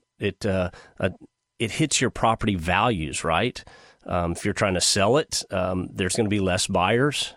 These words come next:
in that area. Uh, and when you're trying to rent it, there's gonna be less potential clients, and these are our clients that are gonna wanna rent in a high crime area. So let's, let's stack this, let's stack the odds, uh, in your favor. And then, as always, stick to the Lifestyles Unlimited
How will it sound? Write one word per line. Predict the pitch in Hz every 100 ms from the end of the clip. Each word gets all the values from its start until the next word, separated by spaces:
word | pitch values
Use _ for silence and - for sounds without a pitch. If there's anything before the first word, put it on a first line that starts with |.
| _
in | - 113
that | 117 110
area. | 110 123 143 147 - - -
Uh, | - 98 -
and | 131 175 160
when | 151
you're | 156
trying | 143 156 160
to |
rent | 127 131 214
it, | - -
there's | - 110 -
gonna | 127
be | 123
less | 113 110 -
potential | - - 131 - 120 107 - _
clients, | - 123 135 117 131 -
and | 107
these | 123 123
are | 113
our | 110 110
clients | - 120 117 110 -
that | 117
are | 104
gonna | 110
wanna | 104 117 131 101 - - _
rent | - 104 98 107
in | 92
a |
high | 87 95 90
crime | - 95 87
area. | 87 95 87
So | -
let's, | 113 156 - -
let's | 135 -
stack | - - 120 110 113 -
this, | 101 95 - - -
let's | - -
stack | - 123 127
the | 107
odds, | - 98 98 98 92 - - - _ - _ -
uh, | 95
in | 113 113
your | 104
favor. | 92 - 104 95 90 85 - - -
And | 107
then, | 135 135 120
as | 104
always, | 110 113 110 101
stick | - - 110 -
to | 101
the | 90
Lifestyles | 95 101 - 107 98 -
Unlimited | 92 90 98 98 92 90 -